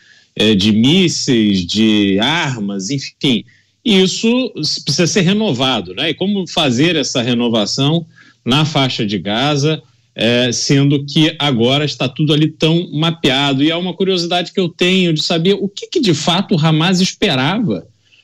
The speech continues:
ao fazer um ataque tão violento, tão brutal. Qual era o tipo, é, de chance que ele enxergava de poder sair de alguma forma bem sucedido desse combate? Então,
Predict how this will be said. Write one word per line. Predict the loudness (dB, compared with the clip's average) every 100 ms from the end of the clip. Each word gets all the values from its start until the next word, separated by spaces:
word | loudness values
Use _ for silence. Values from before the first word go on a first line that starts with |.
| -4
ao | 0
fazer | 0 0 0 2 2
um | 0
ataque | -2 -4 -2 -4 -2 -4
tão | -2 0 2
violento, | 2 4 4 2 0 -4
tão | -2 2 4
brutal. | 4 4 0 -2 2 0 0
Qual | -2
era | 0
o | 0
tipo, | 0 0 0 2 0 0 -18 -4
é, | 0 2
de | 2 2 4 4
chance | 2 0 2 2 0 -2 -2
que | -2 0
ele | 2
enxergava | 2 0 0 0 -2 -2 -2 -2 0 -2 -4 _ _ -2
de | 0 2 4 4 2 0
poder | 0 2 2 2
sair | 0 -2 0 0
de | 0
alguma | -2 0 -2
forma | -2 0 0
bem | 0 0 2 2
sucedido | 0 -4 0 0 2 2 2 2 0
desse | 0 0 0 0 -4
combate? | 0 2 2 0 -2
Então, | -4 0 0